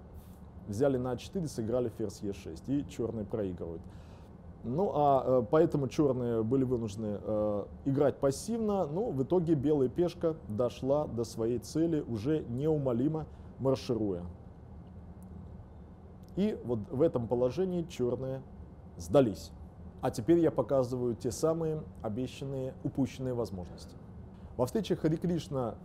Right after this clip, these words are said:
и Круана, э, «Чёрные неудачно разыграли дебют, остались без пешки, и к тому же инициатива осталась на стороне белых». Посмотрите, пожалуйста, здесь, э, Хари Кришна очень правильно сыграл эф четыре. Дело в том, что брать пешку на эф четыре нельзя.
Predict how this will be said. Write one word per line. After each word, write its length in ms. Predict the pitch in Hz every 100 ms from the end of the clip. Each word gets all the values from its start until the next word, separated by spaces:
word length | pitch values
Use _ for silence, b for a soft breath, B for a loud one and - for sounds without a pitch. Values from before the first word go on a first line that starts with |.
| - -
и 80 |
Круана, 580 | 120 143 160 202 202 196 - - - -
э, 220 | 117 113
«Чёрные 320 | - 190 156
неудачно 420 | 165 180 156 - 117
разыграли 460 | 113 139 143 127
дебют, 400 | 120 135 160 240
остались 380 | 135 - 151 135
без 200 | 120 143
пешки, 380 | - 226 - 147
и 40 |
к 40 | 135
тому 220 | 147 180
же 100 | 165
инициатива 480 | 139 139 110 147 135
осталась 400 | 107 120 120 -
на 80 |
стороне 320 | 110 110 107 113
белых». 300 | 104 85 82 B B -
Посмотрите, 460 | 156 185 175 131
пожалуйста, 520 | 123 143 214 208 - 131
здесь, 440 | 117 165 - -
э, 100 | 117
Хари 200 | 107 135
Кришна 340 | 156 127 -
очень 260 | 107 156 135
правильно 320 | 139 127 101
сыграл 400 | 98 127 117 104
эф 80 | 104
четыре. 380 | - - 190 190 - B B B 123
Дело 160 | 185
в 40 | 170
том, 140 | 175
что 180 | - 156
брать 440 | 127 160 208 - -
пешку 280 | 185 170 160
на 160 | 151
эф 80 | 156
четыре 320 | - 143 156
нельзя. 540 | 147 120 143 120 120